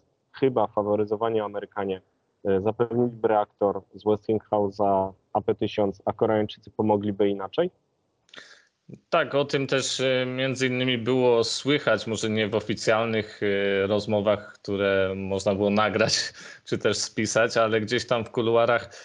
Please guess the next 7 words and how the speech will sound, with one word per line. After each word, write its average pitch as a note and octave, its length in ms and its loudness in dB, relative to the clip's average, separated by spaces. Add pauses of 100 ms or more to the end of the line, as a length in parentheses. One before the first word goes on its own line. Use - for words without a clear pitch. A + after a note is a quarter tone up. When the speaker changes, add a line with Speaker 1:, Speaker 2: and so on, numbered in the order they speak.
(240)
Speaker 2:
pojawiały B2+ 520 2
się A2 160 -2
takie A2+ 300 0
tony, A#2 380 0
że, A2 440 0 (440)
y, A#2 40 -2 (1200)
Korea C3 800 2